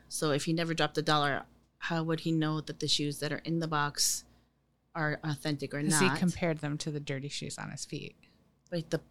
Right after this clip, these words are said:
Speaker 1: he wouldn't have the box with him, right? So he,
Speaker 2: Right.
Speaker 1: how could he gonna, authentic box versus inauthentic box? And then if the, we brought a box out for him to even look at, then he would know that the ones in the box are not in plastic.
Speaker 2: Let's step back here. And just to be clear,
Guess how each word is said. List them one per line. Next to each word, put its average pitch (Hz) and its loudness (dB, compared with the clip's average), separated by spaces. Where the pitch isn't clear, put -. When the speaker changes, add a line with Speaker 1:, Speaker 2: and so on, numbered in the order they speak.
Speaker 1:
he 190 -4
wouldn't 160 2
have 147 -4
the 147 -6
box 147 -2
with 190 -6
him, 277 -2
right? 240 -6
So 190 -4
he, 156 -4
Speaker 2:
Right. 143 -6
Speaker 1:
how 208 -2
could 220 -2
he 196 0
gonna, 185 -6
authentic 170 -4
box 160 2
versus 151 -4
inauthentic 151 -2
box? 175 -4
And 175 -2
then 170 2
if - -8
the, 170 -2
we 165 -4
brought 165 4
a 165 6
box 156 -2
out 160 4
for - -4
him 156 4
to 151 -2
even 143 -2
look 147 -2
at, 190 4
then 175 -2
he 165 0
would 160 -2
know 151 0
that - -10
the 156 -6
ones 151 -2
in 147 -8
the 147 -8
box 147 -6
are 143 -2
not 143 -2
in 180 -4
plastic. 240 -8
Speaker 2:
Let's - 8
step - 2
back 151 2
here. - -4
And 160 4
just 156 4
to 196 4
be 180 4
clear, 175 12